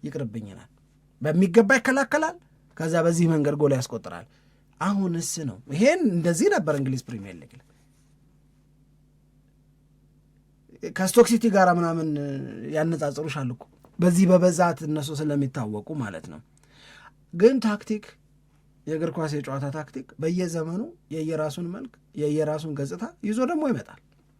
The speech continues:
አሁን ሰነፎች አይደሉም ይሄንን የሚያደርጉት። አሁን ጎበዞች ይሄንን ማድረግ አይችሉም፣ በጣም ካልጎበዝሽ በስተቀረ። ለምሳሌ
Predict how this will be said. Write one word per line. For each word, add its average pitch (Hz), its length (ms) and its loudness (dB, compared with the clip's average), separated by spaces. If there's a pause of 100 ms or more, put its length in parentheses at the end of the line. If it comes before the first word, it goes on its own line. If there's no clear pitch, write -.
(1700)
አሁን 196 300 8
ሰነፎች 185 460 4
አይደሉም 123 320 -4
ይሄንን 120 220 -6
የሚያደርጉት። 95 460 -12 (1900)
አሁን 208 220 6
ጎበዞች 196 480 8
ይሄንን 160 220 2
ማድረግ 139 260 -2
አይችሉም፣ - 280 -14 (1800)
በጣም 185 320 0
ካልጎበዝሽ 151 560 -4
በስተቀረ። 104 440 -12 (1000)
ለምሳሌ 127 420 -4